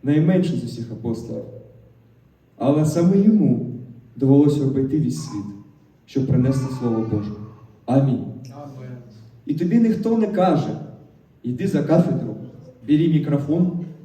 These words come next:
Speaker 1: і проповідуй». Спочатку не треба це робити. Зроби комусь чайку, піди.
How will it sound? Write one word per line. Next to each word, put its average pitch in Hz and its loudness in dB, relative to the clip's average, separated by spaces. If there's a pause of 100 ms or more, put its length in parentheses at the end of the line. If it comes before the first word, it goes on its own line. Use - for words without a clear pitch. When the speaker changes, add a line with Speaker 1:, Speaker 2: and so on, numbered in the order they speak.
Speaker 1:
і 147 4
проповідуй». 151 4 (1500)
Спочатку 175 -4
не 160 2
треба 160 0
це 113 -6
робити. 110 -10 (760)
Зроби 165 4
комусь 180 0
чайку, 170 0
піди. 107 0